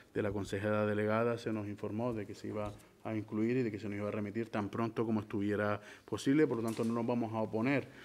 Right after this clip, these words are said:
a la urgencia del asunto, nos, por ello no podemos ap-, apoyarla por lo que dijimos en la primera parte de la exposición de, de esta defensa.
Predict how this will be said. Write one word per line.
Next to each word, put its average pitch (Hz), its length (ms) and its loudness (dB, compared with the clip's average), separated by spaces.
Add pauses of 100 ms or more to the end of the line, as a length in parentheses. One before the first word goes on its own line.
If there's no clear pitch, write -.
(260)
a 101 80 -6
la 98 140 2
urgencia 107 420 4
del 110 140 4
asunto, 135 680 2
nos, 107 360 -4
por 104 260 0
ello 123 300 2 (340)
no 113 80 -8
podemos 110 300 0
ap-, 107 160 -4
apoyarla 107 480 2
por 113 120 0
lo 104 120 2
que 101 80 2
dijimos 104 300 0
en 110 40 2
la 107 60 2
primera 104 320 -2
parte 107 240 0
de 107 60 2
la 107 40 2
exposición 101 540 -4
de, 95 220 -2
de - 260 -8
esta - 160 -6
defensa. 90 340 -6